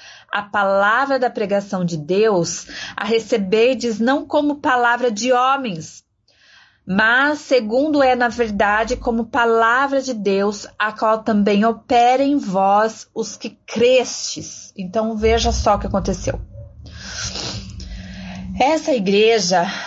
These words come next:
por algum motivo, ela começou a se esfriar espiritualmente. E isso começou a levar ela à morte espiritual. Por quê? Porque ela não mantinha vivo,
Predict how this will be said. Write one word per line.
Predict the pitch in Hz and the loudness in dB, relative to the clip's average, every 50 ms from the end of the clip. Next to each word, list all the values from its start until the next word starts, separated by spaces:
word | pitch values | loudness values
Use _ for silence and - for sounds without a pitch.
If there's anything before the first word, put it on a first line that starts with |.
| - 220 - 208 - - | -12 -12 -14 -14 -8 -2
por | 226 247 247 | 0 2 2
algum | 247 233 233 220 208 240 277 320 | 2 2 2 0 -2 -2 -2 0
motivo, | 349 285 262 269 - - 202 208 220 220 180 175 170 - - | 0 -2 -2 -2 -4 -4 -2 -2 -2 -2 -2 -4 -6 -4 -2
ela | - 202 202 208 | 0 2 2 2
começou | 208 208 - 214 208 220 208 214 - - 233 226 | 0 -2 -2 -2 -2 -2 -2 -4 -2 0 0 0
a | 226 | 0
se | 220 - - | 0 -4 -12
esfriar | 233 - - - - 285 285 294 269 254 262 285 277 | -14 -12 -10 -6 -4 -2 0 2 2 2 2 0 0
espiritualmente. | 233 214 - - - 175 175 175 175 175 160 160 160 - - - - - - - _ _ _ _ _ _ _ _ _ _ - - - _ - - - _ - | -2 -4 -6 -8 -8 -6 -6 -6 -4 -4 -4 -4 -4 -6 -8 -8 -10 -12 -14 -16 _ _ _ _ _ _ _ _ _ _ -20 -20 -20 _ -20 -20 -20 _ -4
E | - 208 208 208 214 | -2 0 2 2 2
isso | 208 208 - 214 | 0 0 -2 -2
começou | - 226 202 220 220 214 - 208 | 0 0 2 2 0 2 0 2
a | |
levar | 202 208 190 202 196 196 190 | 2 2 2 2 2 2 2
ela | 190 190 202 214 | 2 2 2 2
à | |
morte | 226 220 202 202 196 202 214 214 - 226 | 0 0 0 2 2 2 0 0 -2 -8
espiritual. | 202 - - 208 180 196 196 - 226 226 190 180 170 165 170 | -8 -8 -8 -8 -8 -8 -6 -2 0 2 2 2 2 0 0
Por | - 226 214 | -2 -6 -6
quê? | 214 - 202 175 170 | -4 -2 0 0 0
Porque | 175 - 208 208 208 - 233 | 0 -2 -6 -6 -2 0 0
ela | 220 214 214 214 214 220 226 247 247 | 2 4 4 4 4 4 4 2 2
não | 240 233 226 240 254 269 311 320 302 | 0 0 -2 0 0 -2 -2 -2 0
mantinha | 294 302 330 311 311 - - 247 254 277 311 339 | 0 -2 -2 -4 -6 -6 -6 -6 -4 -2 -2 -2
vivo, | 349 311 220 196 214 214 240 226 220 226 269 339 381 466 - | -2 -2 -2 0 0 2 2 0 0 0 0 0 0 0 -2